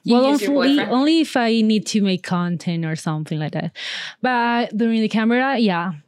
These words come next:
Speaker 2: um, glass toys or those Vibra toys like dummy. Uh, but I, I think the dummy is too strong though.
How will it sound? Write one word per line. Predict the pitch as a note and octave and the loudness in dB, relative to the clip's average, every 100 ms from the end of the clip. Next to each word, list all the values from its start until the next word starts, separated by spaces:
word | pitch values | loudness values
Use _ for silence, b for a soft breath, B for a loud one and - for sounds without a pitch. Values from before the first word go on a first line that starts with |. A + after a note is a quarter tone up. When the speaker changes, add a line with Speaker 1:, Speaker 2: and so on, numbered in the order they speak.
| - | -6
Speaker 2:
um, | G3 F#3+ F#3 F3+ F3 E3+ E3+ | 0 2 2 0 -2 -4 -6
glass | F3 F#3 F3 - | -2 0 0 0
toys | G3 E3+ E3 F#3 G#3 | 2 2 2 0 0
or | G#3 F#3+ - B B B B B - | 0 -2 -6 B B B B B -2
those | A3 | 0
Vibra | F#3 A3+ G#3+ G#3+ | 2 4 4 2
toys | G3 G3+ G3+ G3 | 2 2 2 2
like | F#3+ F3+ - _ _ E3 F3 | 0 0 -2 _ _ -6 0
dummy. | F#3+ F#3+ G3+ G3+ G#3 G#3+ E3+ - - | 2 4 4 4 2 0 -2 -12 -6
Uh, | F#3 F3 | -2 -2
but | D3+ F#3 | -2 -2
I, | C#3 C#3+ - | -2 -4 -4
I | G#3 | -4
think | A#3+ A#3 | 0 2
the | G#3 | 2
dummy | E3+ F3 E3+ E3+ | 0 -2 -2 -4
is | D#3+ - - - - _ _ _ | -6 -10 -16 -20 -20 _ _ _
too | - F#3 D#3+ | -10 -8 -6
strong | - E3+ D3+ D3+ | -4 -4 -4 -6
though. | - C3+ | -6 -6